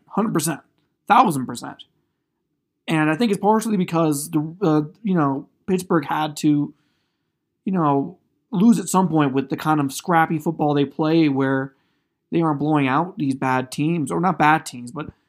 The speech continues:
teams that you would expect them to be handling easily for, you know, if they're, you know, when you have an eleven oh team, you expect them to handle certain teams easier. And you'd expect that more with Washington, and they didn't do that. They haven't been doing that. Uh,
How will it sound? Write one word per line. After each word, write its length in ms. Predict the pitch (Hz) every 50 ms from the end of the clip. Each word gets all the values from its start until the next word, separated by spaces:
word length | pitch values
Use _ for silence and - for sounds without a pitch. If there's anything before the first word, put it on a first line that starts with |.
| _ _ -
teams 340 | - 202 208 202 190 170
that 160 | 151 185 190 185
you 80 | 165
would 80 | 160 151
expect 400 | 151 151 - 202 185 175 - -
them 160 | 180 156 147
to 100 | - 147
be 320 | 143 147 147 147 151 151 - _ _ _ _ _ _ _ _ _ _ _ _ _ _ _ _
handling 420 | - 170 170 165 151 147 139 139
easily 480 | 143 165 208 233 208 180 160 151 139 131
for, 260 | - - 151 - - 190
you 80 | - 156
know, 180 | 139 127 127
if 80 | 135 135 -
they're, 240 | - 139 135 131 127 127 139 165 - _ _ 208
you 120 | 208 180 180
know, 100 | 170 160
when 320 | 170 180 202 226 208 196
you 80 | 240 254
have 80 | 247
an 80 | 214 190
eleven 240 | 175 175 175 175 165
oh 80 | 151
team, 260 | 143 - 175 170 147
you 60 | 139 135
expect 460 | 135 - - 185 175 175 - - - _ _ _ _ _ _ _ _ _
them 160 | - 151 151
to 80 | 147
handle 600 | 135 - - 180 180 165 151 151 151 151 151 151 - _ _ _ _ _ _ _
certain 360 | _ - - 185 175 165 156 147
teams 520 | - - 151 151 147 147 143 135 135 - _ _ _ _ _ _
easier. 520 | 214 175 160 151 127 117 117 120 - _ _ _ _ _ _ _ _ _ _ _ _
And 240 | - 139 131 135 135
you'd 120 | 139 139
expect 380 | 135 131 - - 196 165 151 151 -
that 140 | 170 156 156
more 300 | 151 151 151 151 151 151
with 320 | 143 143 143 139 139 -
Washington, 540 | - 151 143 135 139 - 170 147 156 156 170
and 100 | 165 160
they 60 | 160
didn't 240 | 156 170 214 233 233
do 120 | 170 151 123
that. 180 | 117 113 123
They 80 | 143 143
haven't 320 | 170 196 240 285 208 -
been 80 | - 131
doing 220 | - - - _ _
that. 1080 | - - _ _ _ _ _ _ _ _ _ _ _ _ _ _ _ _ _ _ -
Uh, 420 | 147 147 147 139 139 139 135 -